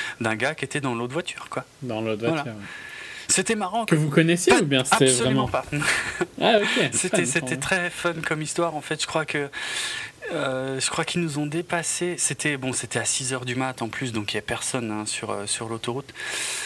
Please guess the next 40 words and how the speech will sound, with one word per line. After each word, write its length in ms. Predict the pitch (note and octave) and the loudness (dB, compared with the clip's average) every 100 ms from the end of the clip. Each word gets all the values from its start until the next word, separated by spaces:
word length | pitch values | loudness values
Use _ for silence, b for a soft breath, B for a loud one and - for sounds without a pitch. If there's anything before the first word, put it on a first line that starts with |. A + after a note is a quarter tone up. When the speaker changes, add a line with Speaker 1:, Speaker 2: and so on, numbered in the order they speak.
| B B B B | B B B B
Speaker 1:
Et 60 | - | 0
c'était 240 | - C#3 | 0 0
pas 220 | D#3 F3 | 0 0
une 180 | E3 D3+ | 0 -4
portion 460 | C#3+ D3+ - F3 D#3+ | -4 -2 0 0 0
illimitée, 580 | D#3 D3+ D3+ D3+ D#3+ D3 | -2 -2 -4 -4 -2 -2
d'ailleurs, 320 | B2 B2 A#2+ | -2 -2 -2
en 100 | A#2 | -4
Allemagne 300 | A#2 A#2 A2+ | -4 -4 -4
non 180 | A2 A2 | -4 -6
plus, 260 | - A2 | -4 -2
hein, 100 | A#2 | -2
donc, 280 | A2 G2+ G2+ F#2+ | -4 -8 -8 -6
euh, 40 | |
Speaker 2:
Mm. 220 | G2 G2+ | -6 -8
Speaker 1:
c'est 100 | G#2 - | -12 -10
pour 100 | - | -6
ça 120 | A#2+ | -4
on 60 | |
roulait 200 | G#2+ G#2+ G#2 | -4 -6 -4
pas 140 | G#2+ | -6
comme 180 | - G#2+ | -4 -6
des 80 | G#2 | -6
fous. 140 | - | -8
De 40 | A#2+ | -6
toute 60 | |
façon, 260 | - - A2+ | -4 -2 -4
j'avais 140 | G#2 | -4
pas 120 | G2 | -4
la 60 | A2 | -4
voiture 300 | A2 G#2+ A#2 | -4 -6 -8
pour, 200 | - B2+ | -4 -2
mais, 160 | A#2 A2+ | 0 0
euh, 80 | G#2+ G#2 - - - - - - - - | -2 -8 -14 -20 -20 -20 -20 -12 -8 -2
je 120 | - | 0
crois 140 | - | 2
qu'ils 160 | F#3+ F#3+ | 0 0
nous 180 | E3+ D#3 | 0 0
ont 80 | D#3 | -2
doublés, 760 | C#3+ E3+ F#3 F3 F#3+ G#3 A3 | -2 -2 0 0 0 -2 -4